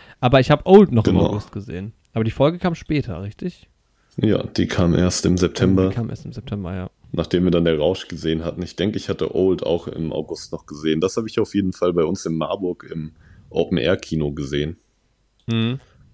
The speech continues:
Speaker 2: Und das war ja eigentlich eine geile Sache. Eigentlich auch ganz gutes Wetter, Glück gehabt. Hätte ja eigentlich auch ganz gut zu dem Film gepasst mit dem Strand und sowas.
Speaker 1: Ja.
Speaker 2: Wobei es dann doch relativ spät und relativ schnell dunkel war.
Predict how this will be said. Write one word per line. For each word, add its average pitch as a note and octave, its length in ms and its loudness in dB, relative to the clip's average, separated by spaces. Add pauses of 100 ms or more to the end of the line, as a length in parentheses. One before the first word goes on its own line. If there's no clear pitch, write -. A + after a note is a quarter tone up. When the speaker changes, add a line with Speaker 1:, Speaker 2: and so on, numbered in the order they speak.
(140)
Speaker 2:
Und E2+ 160 -6
das D2+ 180 -8
war D#2+ 340 0
ja E2 260 2
eigentlich A#2 360 -4
eine F2 80 -4
geile F2 300 0
Sache. D#2+ 480 -4
Eigentlich F#2 360 -4
auch - 140 -6
ganz F2 280 -6
gutes F#2 340 -8
Wetter, G2+ 420 0
Glück - 260 -10
gehabt. G2+ 420 -4 (380)
Hätte F#2 220 -2
ja E2 100 2
eigentlich F#2 320 -2
auch E2+ 140 -6
ganz F2 300 -4
gut G#2 200 -2
zu F2+ 100 -10
dem E2+ 140 -2
Film F#2+ 240 -2
gepasst - 440 -6
mit D2 100 -4
dem D2 100 -6
Strand D2+ 400 -6
und D#2 160 -6
sowas. E2 440 -4
Speaker 1:
Ja. A2+ 280 0 (260)
Speaker 2:
Wobei D2 220 -2
es D#2 100 -2
dann D#2 140 0
doch D#2 180 -2
relativ D#2 360 -2
spät D#2+ 280 -2
und D#2+ 100 -2
relativ D#2+ 360 -2
schnell E2+ 200 -2
dunkel F#2 300 -2
war. F#2+ 240 0